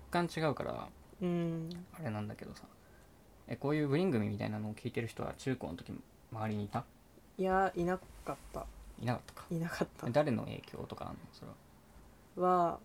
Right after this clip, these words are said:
Speaker 2: お父さんかな。家で流れててみたいな。
Speaker 1: お父さんがめっちゃハードコアおじさんなの？
Speaker 2: うん、ハードコアおじさん。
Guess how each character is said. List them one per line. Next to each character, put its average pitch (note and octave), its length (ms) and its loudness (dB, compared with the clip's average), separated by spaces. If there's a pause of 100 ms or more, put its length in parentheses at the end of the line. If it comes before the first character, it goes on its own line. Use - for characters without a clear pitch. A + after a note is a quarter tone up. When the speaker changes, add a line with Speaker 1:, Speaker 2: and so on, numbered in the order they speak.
Speaker 2:
お E3 100 -4
父 F#3 280 2
さ D3+ 140 -6
ん C#3+ 280 -6
か D3 120 -10
な。 D3 100 -8 (260)
家 F3+ 260 6
で D#3 320 4
流 D#3 280 -2
れ D3+ 100 -2
て C#3 140 -8
て - 180 -10 (100)
み D#3+ 80 -12
た - 120 -10
い - 40 -6
な。 - 60 -10 (260)
Speaker 1:
お D3 60 -6
父 G3 160 6
さ D3 120 0
ん C3+ 80 4
が C3 60 4
め A2+ 120 4
っ - 40 0
ち - 140 2
ゃ A2+ 260 6 (840)
ハ - 160 0
ー A#2 40 6
ド A2 100 4
コ G#2+ 120 -2
ア A2 60 -2
お A#2 80 2
じ - 100 -4
さ - 100 -4
ん - 80 -8
な - 80 -8
の？ - 60 -8
Speaker 2:
う D#3+ 220 -2
ん、 D#3 40 -2
ハ F3 220 -2
ー - 40 -2
ド F3 80 6
コ - 220 2
ア - 20 6
お C3+ 60 4
じ A#2 60 2
さ - 100 2
ん。 - 20 -4